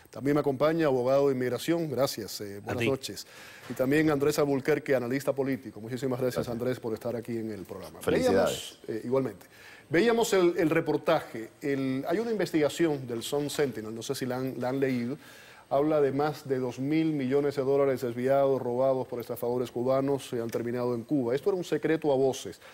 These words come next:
Speaker 1: Ahora, quiero saber, entrar en detalle, pero el titular me parece un poco irresponsable.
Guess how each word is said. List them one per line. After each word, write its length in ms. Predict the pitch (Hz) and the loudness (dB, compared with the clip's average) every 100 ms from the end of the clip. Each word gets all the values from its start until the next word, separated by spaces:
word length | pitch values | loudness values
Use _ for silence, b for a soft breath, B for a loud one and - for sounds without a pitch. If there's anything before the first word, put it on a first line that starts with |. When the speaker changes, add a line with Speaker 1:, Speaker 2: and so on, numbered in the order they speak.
| B B | B B
Speaker 1:
Ahora, 200 | 151 147 - - | 0 0 -6 -2
quiero 160 | 156 | 0
saber, 340 | 170 170 175 175 - - | 4 4 4 2 -4 -6
entrar 300 | 135 131 151 | -4 2 2
en 80 | 160 | 4
detalle, 420 | 143 160 160 151 | 2 4 4 4
pero 220 | 151 143 | 4 2
el 180 | 151 139 | 0 -4
titular 440 | 147 143 147 220 247 | -4 -4 -2 0 -2
me 100 | 220 | -4
parece 300 | 170 175 170 | -4 -4 -4
un 60 | |
poco 220 | 170 170 | -4 -4
irresponsable. 760 | 160 135 - 98 - - - | -2 -2 -4 -10 -10 -14 -16